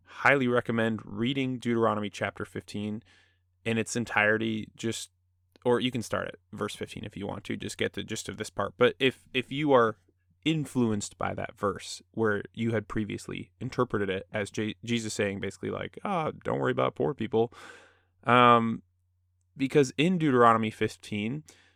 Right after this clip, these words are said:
um, we get some rules where God, this is back in the Old Testament, God is talking to the Israelites,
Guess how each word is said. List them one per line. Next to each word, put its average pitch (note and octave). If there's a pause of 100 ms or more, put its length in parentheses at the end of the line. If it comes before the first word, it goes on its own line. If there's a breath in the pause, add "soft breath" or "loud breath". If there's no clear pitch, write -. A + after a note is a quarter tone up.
(720 soft breath)
um, G2+
we A2
get A2+
some A2+
rules A#2+
where G#2+ (300)
God, G#2+
this A2+
is A2 (220)
back G#2
in A2+
the A2
Old A2
Testament, G#2+
God G2+
is G2+
talking A2
to -
the A2
Israelites, A2+